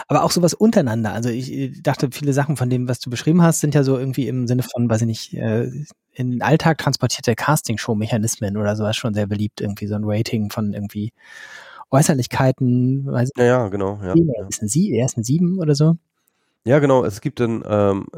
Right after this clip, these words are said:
Speaker 2: sag ich mal, im Sprachgebrauch, ich, stelle ich jetzt so fest, äh, wenn ich so TikTok oder so etwas, äh, anschaue, gibt es so im Strach-, Sprachgebrauch bei Jugendlichen, ähm, dieses, äh, Rating von Attraktivität, dass das so ganz,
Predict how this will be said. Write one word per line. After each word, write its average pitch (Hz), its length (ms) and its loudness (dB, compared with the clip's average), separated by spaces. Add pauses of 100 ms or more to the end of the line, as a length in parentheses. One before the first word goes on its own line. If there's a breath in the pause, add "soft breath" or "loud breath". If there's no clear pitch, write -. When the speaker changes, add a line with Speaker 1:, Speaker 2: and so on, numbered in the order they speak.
Speaker 2:
sag 104 120 -2
ich - 120 -6
mal, 104 160 4
im 113 400 0 (1000 soft breath)
Sprachgebrauch, - 1080 0 (220)
ich, - 240 -6
stelle 127 180 2
ich 113 80 2
jetzt 123 140 2
so 104 80 -2
fest, - 480 -2
äh, 87 300 2
wenn 98 100 2
ich - 120 -6
so 87 140 -2
TikTok - 500 -4
oder 90 180 -2
so - 120 -6
etwas, - 300 -6
äh, - 100 -8
anschaue, 92 600 0 (360 loud breath)
gibt - 140 -14
es - 40 -14
so 107 80 2
im 98 140 2
Strach-, 104 340 0
Sprachgebrauch 104 720 -2
bei 98 120 4
Jugendlichen, 101 1080 0 (140)
ähm, 95 380 2 (100)
dieses, 98 680 -2
äh, 101 60 0
Rating 98 760 4
von 101 400 0
Attraktivität, - 880 0 (520 loud breath)
dass - 160 -2
das 104 80 4
so 98 80 0
ganz, 107 340 0